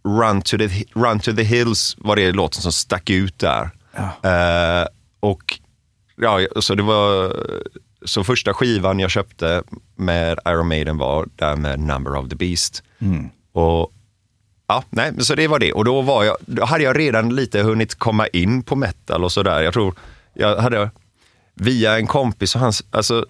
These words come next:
Speaker 1: musikintresse fanns. Pappas sextiotalsskivsamling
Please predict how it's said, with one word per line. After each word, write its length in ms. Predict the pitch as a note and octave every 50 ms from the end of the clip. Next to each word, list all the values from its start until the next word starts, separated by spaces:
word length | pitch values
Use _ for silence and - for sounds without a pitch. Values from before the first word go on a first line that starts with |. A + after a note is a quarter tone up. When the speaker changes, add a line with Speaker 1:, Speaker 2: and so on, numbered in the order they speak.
| _ _ _ -
Speaker 1:
musikintresse 880 | A#2 A#2+ A#2 - D3+ C#3+ B2 - B2+ A#2+ A2+ - B2+ B2 - - D3
fanns. 360 | - - G#2 G2+ F#2+ F#2 - -
Pappas 680 | - - C3 B2+ _ - - G#2 G2+ G2+ - - -
sextiotalsskivsamling 2250 | - - A#2 - - - - F#2 D#2+ - E2+ E2 E2 E2 D#2+ - - - - - G2 F#2 F2 E2+ E2 - - - - - - - D#2 D2+ D2+ C#2+ D2 D2+ D#2+ F2 F#2+ G2+ G#2+ A2 -